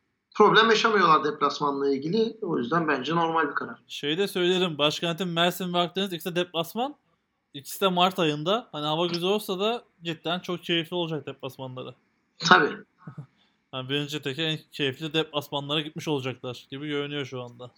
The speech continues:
Speaker 1: Evet.
Speaker 2: Pekala. Birinci ligi de böyle bitirelim İlter. Ee,
Speaker 1: Peki.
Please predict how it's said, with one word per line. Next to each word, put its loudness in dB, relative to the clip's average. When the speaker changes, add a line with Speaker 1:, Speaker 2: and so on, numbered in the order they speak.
Speaker 1:
Evet. 0
Speaker 2:
Pekala. 4
Birinci 6
ligi 2
de 4
böyle 6
bitirelim 0
İlter. -2
Ee, -4
Speaker 1:
Peki. -8